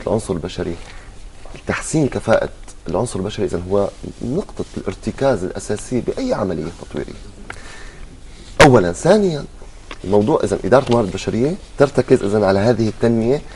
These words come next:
أو هذا الاستثمار في رأس المال البشري بشكل نوعي. واحد. اثنين، بالتطوير الإداري ما بقدر أعمل تطوير في مجال الإدارة إذا ما كان عندي عنصر بشري فعال.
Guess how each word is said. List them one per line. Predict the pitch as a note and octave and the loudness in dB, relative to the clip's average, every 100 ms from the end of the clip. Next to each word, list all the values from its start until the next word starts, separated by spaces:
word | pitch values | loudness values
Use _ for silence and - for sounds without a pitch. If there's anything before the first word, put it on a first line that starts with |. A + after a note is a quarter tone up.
| - - - - | -16 -18 -4 2
أو | G2+ | 6
هذا | G#2 G#2+ | 6 6
الاستثمار | - - - - A#2 C3+ | 4 0 -6 2 4 4
في | - F#2 | 4 0
رأس | - - | 0 -2
المال | F#2 F#2 | 0 0
البشري | F2 A#2 C3 D#3+ - - - - | 0 -2 -2 -2 -6 -14 -14 -8
بشكل | F#2+ C3 - | 0 2 4
نوعي. | F#2 E2 - - - - | 2 2 -4 -12 -16 -2
واحد. | D#3 - G#2+ | 0 0 -4
اثنين، | - G3 D#3+ - - - - - | 0 4 4 2 -10 -18 -12 -8
بالتطوير | - A2 C#3 G#3+ | -2 0 4 4
الإداري | A#3 - A#2 F#2+ G2 - - - | 4 4 4 4 0 -10 -8 4
ما | E3 | 6
بقدر | B3 B2+ A#2+ | 6 6 4
أعمل | A2+ G2 E2+ | 4 2 -2
تطوير | F#2+ - - - - - - | -4 -4 -8 -10 -16 -16 -8
في | G2 | 0
مجال | F#2+ F#2+ D3+ | 4 6 6
الإدارة | - C3 C#3+ F3 G#3+ - - F#2+ | 4 4 2 2 -6 -10 -2 4
إذا | G2+ | 4
ما | |
كان | A2 D#3+ | 4 4
عندي | C#3+ B2+ | 4 4
عنصر | G2+ B2 G2 | 4 2 0
بشري | F#2+ G2+ F#2 | -2 -2 -4
فعال. | F2+ F2 F2 | -2 0 0